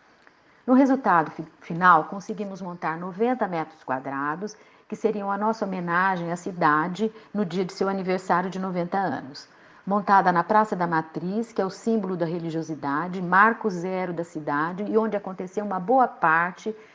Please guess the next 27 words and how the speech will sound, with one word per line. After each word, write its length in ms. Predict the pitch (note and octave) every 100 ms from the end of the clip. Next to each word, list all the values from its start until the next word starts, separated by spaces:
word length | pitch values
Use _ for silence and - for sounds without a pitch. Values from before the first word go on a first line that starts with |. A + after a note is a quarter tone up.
| _
das 160 | F#3 F#3
festividades 800 | G3 - F#3+ F#3 E3+ E3+ E3+ F3
do 140 | E3
aniversário. 720 | F3+ F3 F3+ F3+ - - - - _ _ -
Ao 140 | - G#3
lado 280 | A3 A#3 G3
da 140 | F3+
Matriz, 640 | E3+ D#3 F3 G#3 F#3+ F3
que 120 | - F3+
é 20 |
toda 360 | - B3+ G3
branca 540 | E3 D#3 F#3+ G#3 F#3+ E3+
e 80 | F3
bege, 580 | D3 F#3 F#3+ F#3 C#3
em 80 | F3
uma 140 | F3+ F3+
arquitetura 560 | F3+ F#3 F3+ F3+ E3+
neogótica, 880 | E3+ F3 E3+ E3 F#3 F#3+ - - D3 - - - -
o 60 |
contraste 600 | - G3 F#3+ F#3+ F3 F3+
da 140 | F3 E3+
nossa 320 | F3+ E3+ D#3+
tenda 340 | - G3+ F#3
brilhou 400 | F3+ G3 G3 G3
durante 340 | F#3+ F#3+ F#3 -
três 320 | - A3 G3
dias, 480 | D#3 D#3+ C#3+ -